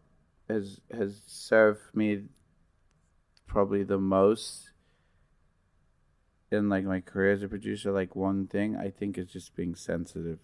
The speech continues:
to, like, what's going on in the room. Because, yes, like, I think that I've got some nice chords, so I'm not fucking Prince or Stevie Wonder, and, like, I understand arrangement, I know when to, like,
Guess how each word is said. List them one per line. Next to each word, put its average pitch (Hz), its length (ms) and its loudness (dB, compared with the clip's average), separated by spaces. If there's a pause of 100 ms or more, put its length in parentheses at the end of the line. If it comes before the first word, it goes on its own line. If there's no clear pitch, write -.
(140)
to, 87 100 -6
like, 85 280 -8
what's 87 280 -6
going 85 320 -4
on 85 140 -4
in 85 100 -4
the 85 80 -6
room. 87 240 -6
Because, 90 400 -10 (600)
yes, 107 360 4
like, 92 300 -2 (360)
I 101 80 -2
think 95 320 -2
that - 260 -2 (1300)
I've 101 100 2
got 87 240 0
some 90 160 -2
nice 85 300 -2
chords, 85 380 -2
so 85 80 -8
I'm 87 100 -4
not 85 180 -6
fucking 87 340 -4
Prince 85 300 -6
or 87 80 -8
Stevie 85 380 -6
Wonder, 82 400 -2
and, 85 200 -2
like, 87 160 -6
I 87 140 6
understand 90 560 2
arrangement, 87 640 2
I 87 60 2
know 90 260 4
when 90 160 4
to, 87 80 2
like, 85 240 0